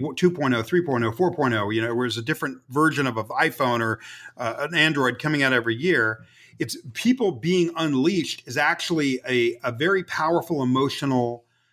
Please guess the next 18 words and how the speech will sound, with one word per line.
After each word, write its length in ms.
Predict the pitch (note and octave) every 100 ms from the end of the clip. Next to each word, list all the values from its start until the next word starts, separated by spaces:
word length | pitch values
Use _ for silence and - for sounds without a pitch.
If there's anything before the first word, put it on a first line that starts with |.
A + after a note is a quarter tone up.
| _ _ -
uh, 240 | A#2 G#2+
phrase 600 | - G3 G3 D#3 C#3 B2
to 140 | -
the 100 | C#3
right 440 | B2+ C3+ C#3 C3+ -
C 380 | - D3 C3+ B2+
E 60 |
O 160 | A2+ A2
or 80 | A2+
the 100 | A2+
right 260 | B2 B2+
chairman 300 | - C3 A#2+
of 60 | A2+
the 60 | G#2
board. 240 | A#2 A2+
They 120 | C3
want 480 | C3+ C3 F3 F3+ -
people, 560 | - C#3 B2+ C3 C3